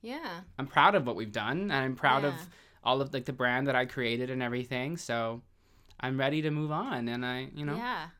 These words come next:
Speaker 2: of
Speaker 1: I
Speaker 2: course,
Speaker 1: think
Speaker 2: like, you know, I'll miss whatever, but the idea of it, but I'm happy.
Speaker 1: Hmm.
Speaker 2: Yeah.
Speaker 1: What I definitely add w-, would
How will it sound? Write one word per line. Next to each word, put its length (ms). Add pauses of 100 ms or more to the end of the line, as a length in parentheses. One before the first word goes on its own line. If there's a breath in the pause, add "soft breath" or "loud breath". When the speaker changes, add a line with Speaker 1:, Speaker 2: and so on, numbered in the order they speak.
(140)
Speaker 2:
of 80
Speaker 1:
I 40
Speaker 2:
course, 180
Speaker 1:
think 80
Speaker 2:
like, 220
you 100
know, 80
I'll 120
miss 300 (400)
whatever, 460
but 260 (800 loud breath)
the 100
idea 320
of 140
it, 220
but 280
I'm 160
happy. 360
Speaker 1:
Hmm. 720
Speaker 2:
Yeah. 140
Speaker 1:
What 140
I 100
definitely 480
add 320
w-, 320
would 320